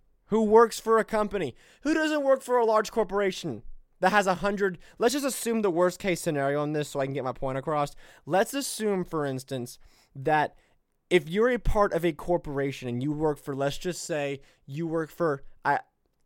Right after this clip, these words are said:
Starbucks, let's, let's say that Starbucks had, had, had no plans to, to mandate this thing to people, but you're,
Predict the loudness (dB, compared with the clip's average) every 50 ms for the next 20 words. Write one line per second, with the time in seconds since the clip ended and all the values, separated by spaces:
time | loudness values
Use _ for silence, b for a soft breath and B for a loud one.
0 | _ _ _ _ _ _ -14 -10 0 4 4 4 6 6 4 2 2 2 -2 -4
1 | -4 -2 -4 -2 0 2 2 2 0 0 -2 0 0 0 0 0 -2 -2 -2 -2
2 | -2 -4 -4 -4 -8 -4 0 2 2 2 2 -2 -6 -4 -4 -4 -4 -6 -10 -12
3 | -16 -16 -16 -16 -18 b b b b b b b b b -8 0 2 2 4 4
4 | 2 0 -2 -4 _ _ _ _ _ _ _ _ _ _ _ -16 -4 -2 0 2
5 | 2 2 2 2 2 2 2 0 0 -2 -6 -6 -4 -4 -4 -4 -4 -6 -6 -6
6 | -6 -6 -6 -4 -4 -4 -4 -4 b b b b b b -8 2 4 4 6 4
7 | 2 0 _ -14 -8 -4 -2 0 0 0 -2